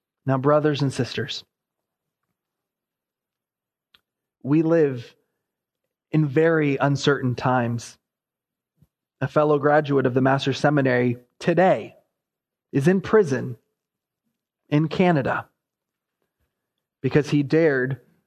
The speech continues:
stand in his pulpit and preach the word of God. They arrested him with handcuffs and ankle cuffs like he was a murderer and led him away and threw him in jail.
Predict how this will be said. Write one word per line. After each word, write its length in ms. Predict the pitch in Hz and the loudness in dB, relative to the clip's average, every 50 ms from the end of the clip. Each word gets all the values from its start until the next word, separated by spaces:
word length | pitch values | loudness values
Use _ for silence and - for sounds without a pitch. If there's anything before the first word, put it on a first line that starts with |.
| _ _ _ _ _ | _ _ _ _ _
stand 480 | _ - - - 156 156 160 160 160 156 | _ -20 -6 -2 0 2 2 2 2 2
in 120 | 151 143 | 2 2
his 180 | 143 156 135 - | 2 0 0 -2
pulpit 460 | - - - 139 131 - - 127 120 | -4 -2 0 0 0 0 -2 -2 -2
and 100 | - 123 | -2 -4
preach 300 | - - 139 127 - - | -2 -2 -2 -2 -2 -4
the 80 | - 120 | -4 -2
word 180 | 117 123 120 117 | -2 -2 -2 -2
of 100 | 113 - | -4 -4
God. 320 | - 110 107 - - - - _ _ _ _ _ _ _ _ _ _ _ _ _ _ _ _ _ _ _ _ _ _ _ _ _ _ _ _ _ _ _ _ _ _ _ _ _ _ _ _ _ _ _ | -2 -2 -2 -4 -8 -14 -20 _ _ _ _ _ _ _ _ _ _ _ _ _ _ _ _ _ _ _ _ _ _ _ _ _ _ _ _ _ _ _ _ _ _ _ _ _ _ _ _ _ _ _
They 160 | - 139 135 139 | -2 0 2 2
arrested 460 | 143 143 175 202 208 - - - - | 2 2 0 -2 -2 -2 -4 -4 -2
him 340 | - - 113 117 127 139 135 - _ _ _ _ _ _ _ _ _ _ _ _ _ _ _ _ _ _ _ _ _ _ _ | -2 -4 -2 -2 -2 -2 -4 -6 _ _ _ _ _ _ _ _ _ _ _ _ _ _ _ _ _ _ _ _ _ _ _
with 140 | 135 143 139 | -4 -4 -4
handcuffs 800 | 139 - 208 220 220 190 - 151 - 120 113 - - - - - _ _ _ _ _ _ _ _ _ _ _ _ | 0 0 0 2 2 0 0 -2 -2 -2 -4 -8 -14 -16 -18 -20 _ _ _ _ _ _ _ _ _ _ _ _
and 200 | - 151 160 160 151 | -2 -2 -2 0 0
ankle 340 | 160 180 196 185 - 143 123 | 0 2 2 2 0 -2 -2
cuffs 580 | - - - - - - - - - - - _ _ _ _ _ _ _ _ _ _ _ | -2 -4 -6 -6 -6 -8 -12 -16 -20 -20 -20 _ _ _ _ _ _ _ _ _ _ _
like 180 | 139 143 139 | -6 -6 -2
he 120 | - - 175 | 0 0 2
was 140 | 156 143 127 | 2 2 0
a 60 | 127 | 0
murderer 680 | 123 123 131 147 156 139 127 107 - 110 110 113 - _ _ _ _ _ _ _ _ _ _ _ _ _ _ _ _ _ _ _ _ _ _ | 0 0 2 2 2 2 0 -2 -2 -6 -6 -8 -12 _ _ _ _ _ _ _ _ _ _ _ _ _ _ _ _ _ _ _ _ _ _
and 160 | 139 139 139 | -2 0 2
led 200 | 139 139 147 160 | 2 4 4 4
him 180 | 160 170 175 180 | 4 4 4 4
away 520 | 175 165 139 123 120 117 117 120 120 135 - | 4 4 2 2 2 0 -2 -6 -8 -6 -6
and 160 | 123 123 117 | -6 -6 -2
threw 220 | - 131 143 151 | 0 2 2 4
him 100 | 165 170 | 4 4
in 120 | 165 151 135 | 2 2 0
jail. 420 | - 123 110 110 110 113 110 - | 0 -2 -2 -2 -4 -6 -8 -12